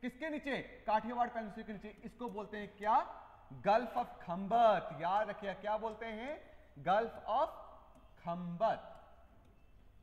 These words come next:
भूलेगा तो नहीं? कोई टेंशन तो नहीं है? पक्का? चलिए आगे।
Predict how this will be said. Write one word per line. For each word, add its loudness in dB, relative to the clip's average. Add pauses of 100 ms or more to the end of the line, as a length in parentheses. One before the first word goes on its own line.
(760)
भूलेगा -2
तो -4
नहीं? -6 (460)
कोई -2
टेंशन -4
तो -6
नहीं -6
है? -8 (140)
पक्का? 0
चलिए 6
आगे। -2